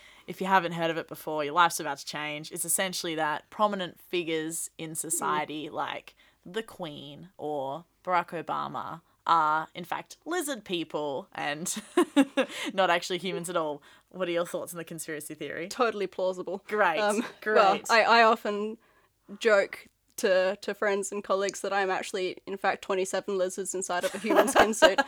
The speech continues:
Speaker 1: <laughs>
Speaker 2: So I'm, I'm all for this idea. And I have actually met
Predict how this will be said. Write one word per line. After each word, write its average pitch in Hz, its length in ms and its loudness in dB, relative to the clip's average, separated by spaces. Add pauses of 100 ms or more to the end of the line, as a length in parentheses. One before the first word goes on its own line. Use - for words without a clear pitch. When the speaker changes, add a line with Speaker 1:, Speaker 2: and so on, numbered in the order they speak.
Speaker 1:
<laughs> 220 180 -2
Speaker 2:
So 233 100 6
I'm, 285 280 10
I'm 269 200 8
all 269 160 6
for 226 220 6
this 254 180 2
idea. 190 320 4
And 220 140 4
I - 20 8
have 294 180 6
actually 262 460 6
met 220 340 2